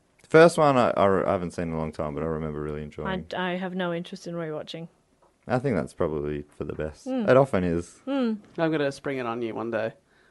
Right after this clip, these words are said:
Speaker 3: You'll be like,
Speaker 2: How?
Speaker 3: "Oh, great. Dave, I'd love to come over and watch, uh, the new James Bond movie." And then I would, uh, handcuff you to a chair just like that,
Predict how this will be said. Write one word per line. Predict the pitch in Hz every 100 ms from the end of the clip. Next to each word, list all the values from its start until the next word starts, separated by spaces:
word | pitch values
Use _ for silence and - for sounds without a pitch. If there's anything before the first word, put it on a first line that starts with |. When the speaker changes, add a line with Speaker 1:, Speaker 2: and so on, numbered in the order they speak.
| _
Speaker 3:
You'll | 190
be | 160
like, | 165
Speaker 2:
How? | 233 202 294
Speaker 3:
"Oh, | 262
great. | 277 302 - _ - _ -
Dave, | 262
I'd | 247
love | 269
to | 277
come | 262 247
over | 220 208
and | 190
watch, | 185 185 -
uh, | 180 165 156 156 - - _
the | -
new | 180 175
James | 170 160
Bond | - 151
movie." | 147 143 139 131 - _ _ _
And | - 143
then | 139 135 139 139 _ _ _ _ _ _ _
I | - 143
would, | 139 135
uh, | 135
handcuff | 147 151 151 151
you | 147
to | 143
a | 139
chair | 156 143
just | 143 135
like | 139 -
that, | 127 -